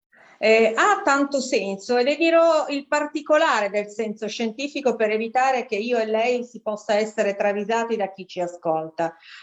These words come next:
Allora, se io in questo momento a Maria Rita Gismondo vaccinata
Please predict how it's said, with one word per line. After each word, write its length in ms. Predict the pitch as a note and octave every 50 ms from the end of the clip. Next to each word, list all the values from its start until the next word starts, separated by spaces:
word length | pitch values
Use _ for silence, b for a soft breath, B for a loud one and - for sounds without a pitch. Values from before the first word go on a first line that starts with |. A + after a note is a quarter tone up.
| B
Allora, 300 | B C#4+ E4 D#4+ D4+ D4
se 160 | D4+ - E4+
io 160 | F4 F#4+ A4 G4
in 260 | D#4+ D#4 E4 D#4+ -
questo 400 | - F4+ G4 F#4 - - C#4+ C4+
momento 540 | B3 A#3+ A#3 A3 G3+ G3 F#3+ F#3+ F#3 - G#3+
a 180 | G#3 G3+ G3+
Maria 380 | G#3 A#3 B3+ C4 C4 C4+ C4+ C4+
Rita 340 | C#4+ D#4 E4+ E4 D4+ C4+ B3
Gismondo 640 | - A#3+ A#3 A#3 - B3 B3 C4 C4+ C4+ B3 A#3 G#3+
vaccinata 1040 | G#3+ G3+ G3 G#3 - - - G3+ F#3 F3+ F3 F3 F3 E3+ F3 E3+ - E3+ E3 E3